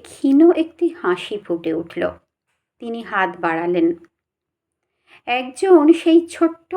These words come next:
খাতাখানি মেয়েটির হাত থেকে নিয়ে তার হাতে দিল। গাড়ির ভিতর থেকেই কেউ একজন জুগিয়ে দিল কলম। তিনি কিছু না ভেবেই তক্ষুনি কয়েক সেকেন্ডের মধ্যে খাতায়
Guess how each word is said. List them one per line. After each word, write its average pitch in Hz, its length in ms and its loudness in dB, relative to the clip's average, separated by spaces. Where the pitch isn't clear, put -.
খাতাখানি 311 760 2
মেয়েটির 285 600 4
হাত 285 320 -6
থেকে 320 260 -2
নিয়ে 285 440 0
তার 214 400 -8
হাতে 170 300 -6
দিল। 170 300 -4
গাড়ির 247 380 -2
ভিতর 277 400 -8
থেকেই 269 600 -10
কেউ 262 180 -4
একজন 262 500 -4
জুগিয়ে 220 520 -10
দিল 240 240 -6
কলম। 170 640 -4
তিনি 233 320 -12
কিছু 226 280 -14
না 196 440 -4
ভেবেই 202 440 -4
তক্ষুনি 330 840 2
কয়েক 285 340 2
সেকেন্ডের 349 720 4
মধ্যে 277 600 2
খাতায় 285 560 -6